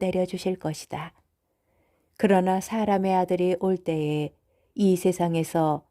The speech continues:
믿음을 찾아볼 수 있겠느냐?" 주님의 말씀입니다. 오늘의 묵상. 오늘 복음의 요점은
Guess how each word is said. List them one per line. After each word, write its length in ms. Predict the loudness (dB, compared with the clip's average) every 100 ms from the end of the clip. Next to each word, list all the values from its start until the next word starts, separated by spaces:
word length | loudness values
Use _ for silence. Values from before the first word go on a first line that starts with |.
| _
믿음을 640 | 0 2 2 2 2 2 0
찾아볼 540 | -6 -4 -2 0 0 -2
수 160 | -4
있겠느냐?" 800 | -6 -4 -4 -2 -2 -2 -4 -8 _ _ _ _ _ _ _ _ _ _ _ _
주님의 640 | 0 2 2 0 0 0 -2
말씀입니다. 1080 | -4 -2 -2 -2 -4 -2 -4 -6 -8 -10 -14 _ _ _ _ _ _ _ _ _ _ _ _ _ _ _ _ -2 0
오늘의 540 | 2 2 0 0 -2
묵상. 680 | -4 -8 -10 -12 -10 -12 -16 _ _ _ _ _ _ _
오늘 420 | 2 4 4 2
복음의 560 | 0 -2 0 -2 -2 0
요점은 800 | 0 0 -2 -4 -2 -4 -6